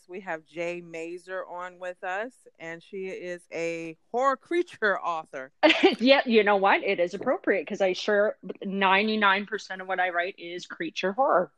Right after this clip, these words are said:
Speaker 2: now,
Speaker 1: Yeah.
Speaker 2: for sure. Yeah.
Speaker 1: I remember that from, uh, from, we, we've been on a couple of panels at Comic Palooza over the last couple of years, and I remember you talking in depth about creature horror.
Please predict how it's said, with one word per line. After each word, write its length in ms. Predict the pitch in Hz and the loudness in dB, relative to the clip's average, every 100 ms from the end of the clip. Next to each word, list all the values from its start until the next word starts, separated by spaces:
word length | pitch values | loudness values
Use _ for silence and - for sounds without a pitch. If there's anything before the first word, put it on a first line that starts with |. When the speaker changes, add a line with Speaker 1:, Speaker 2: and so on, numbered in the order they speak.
| _ | _
Speaker 2:
now, 380 | 214 226 - - _ | 4 6 4 -4 _
Speaker 1:
Yeah. 220 | 180 214 | -2 -2
Speaker 2:
for 20 | 185 | 0
sure. 380 | 254 190 - | 0 -2 -4
Yeah. 200 | 165 208 - _ _ - - _ _ | -2 -2 -2 _ _ -20 -20 _ _
Speaker 1:
I 140 | 208 233 | 0 0
remember 380 | 226 269 302 | 0 -4 -4
that 320 | 269 233 208 - - | -4 -2 -2 -8 -12
from, 400 | 214 202 196 175 | -10 -10 -12 -12
uh, 320 | 180 175 170 165 _ | -10 -8 -10 -14 _
from, 200 | 196 175 170 | -16 -16 -10
we, 160 | 208 214 | -10 -8
we've 260 | 226 233 190 | -10 -10 -10
been 200 | 214 202 | -10 -10
on 100 | 180 | -14
a 60 | |
couple 260 | _ 202 180 | _ -12 -12
of 80 | _ | _
panels 560 | 196 208 196 165 156 | -10 -8 -8 -10 -8
at 240 | 156 151 _ | -6 -8 _
Comic 240 | 226 262 | -8 -6
Palooza 300 | 220 190 160 | -10 -12 -10
over 140 | 156 156 | -10 -6
the 40 | |
last 300 | 156 151 _ | -4 -4 _
couple 220 | 160 - | -14 -12
of 80 | 151 | -14
years, 260 | 151 151 143 | -8 -10 -8
and 80 | |
I 60 | 147 | -10
remember 340 | 151 156 156 | -10 -12 -14
you 120 | 147 151 | -18 -10
talking 380 | 175 160 151 | -4 -4 -4
in 120 | 147 143 | -12 -2
depth 260 | 151 - | -4 -4
about 360 | 143 143 135 127 | -8 -4 -4 -6
creature 320 | _ 143 _ 135 | _ -16 _ -12
horror. 420 | 139 135 131 | -8 -8 -8